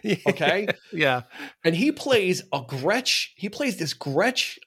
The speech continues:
Speaker 2: hollow body guitar, which looks, it's gigantic.
Speaker 1: Yeah.
Speaker 2: Uh, I'll
Speaker 1: Yeah.
Speaker 2: find one of the videos. It, it may even, it could be, it may even be the video for Back in,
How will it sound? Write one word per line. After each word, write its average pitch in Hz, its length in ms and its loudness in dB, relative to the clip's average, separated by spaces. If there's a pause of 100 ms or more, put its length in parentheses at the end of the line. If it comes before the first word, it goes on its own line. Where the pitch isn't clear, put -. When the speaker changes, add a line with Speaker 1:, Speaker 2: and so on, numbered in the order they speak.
Speaker 2:
hollow 214 480 4
body 165 320 0
guitar, 143 500 2
which 131 240 0
looks, 151 220 -8 (140)
it's 151 120 -6
gigantic. 202 840 -4 (260)
Speaker 1:
Yeah. 110 360 0
Speaker 2:
Uh, 139 320 0
I'll 185 100 4
Speaker 1:
Yeah. - 80 2
Speaker 2:
find 262 180 4
one 262 120 2
of 190 60 2
the 151 220 2
videos. 135 340 0
It, 156 240 -2
it 180 60 2
may 240 180 2
even, 202 200 -2
it 160 160 -8
could 165 160 -2
be, - 100 -14
it 175 280 -2
may 196 80 2
even 202 180 -2
be 151 120 2
the 147 100 0
video 151 240 0
for 127 120 -2
Back 135 280 2
in, 120 140 -6